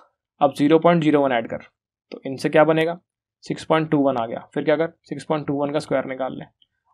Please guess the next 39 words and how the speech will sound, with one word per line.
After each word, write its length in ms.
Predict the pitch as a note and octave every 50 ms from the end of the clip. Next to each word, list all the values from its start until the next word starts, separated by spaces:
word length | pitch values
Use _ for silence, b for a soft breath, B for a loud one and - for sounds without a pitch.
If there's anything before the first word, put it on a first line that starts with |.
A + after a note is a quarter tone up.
| _
और 60 | - D3+
इसको 180 | C#3 - D#3+ C#3+
कंपेयर 340 | E3 D3 C3 C3+ C3 B2+ B2
करा 180 | C3+ C3 C3+
ले। 140 | C#3 C#3+ - - - _ _ _ _ _ _ _ _ _ _ _ _ _ -
सही 160 | - D3+ D#3+
है 60 | F3 F3+
अगर 220 | F3+ F3+ F3 C#3+ A#2+
तो 160 | - - D3+
सेव 200 | - - C3+ B2
करा 220 | B2 C3+ C3 B2+
ले। 100 | B2+ C3+
सिक्स 1120 | C3 - _ _ _ _ _ _ _ _ _ _ _ _ _ _ _ _ _ _ D#3+ C3+ -
पॉइंट 260 | - D#3+ D#3 D#3 D3+
टू 80 | - D3
टू 120 | C#3+ D3+ D#3
बन 140 | D#3 D#3+ E3
गया, 160 | F3 F3+ D#3 - - _ _ _ _ _ _ _ _ _
सिक्स 140 | E3 C#3 -
पॉइंट 260 | - E3 D#3 D#3 D3+ -
टू 80 | D#3 D3+
टू 140 | D3+ E3 D3
का 80 | D#3
स्क्वायर 320 | D3 D3+ - C#3+ C3+ C#3 C#3
निकाल 300 | C3+ C3 - - - -
ले, 120 | - - - _ _ _ _ _ _ _ _ _ _ _ _
इसको 200 | - - - E3
कंपेयर 440 | D#3+ D#3+ D3 C#3 G#2+ C#3 C3+ B2+ B2
करवा 240 | - C#3 C#3 C#3+ C#3+
ले, 100 | C#3+ C#3+ C3+ - _ _ _ _ _ _ _ _ _ _ _ _ _ _ _ _ -
फिर 80 | D#3
देख 220 | C#3 D3+ D3 C#3+ D#3
ले 80 | D#3 D3
सेव 180 | - D3+ C#3+
करवाना 300 | - C#3+ C3+ C3 C3 C3
है 60 | C3
कि 60 | B2+ B2+
नहीं 140 | A#2+ A#2+ A#2
करवाना। 340 | A#2+ A#2+ A#2+ A#2+ B2 B2+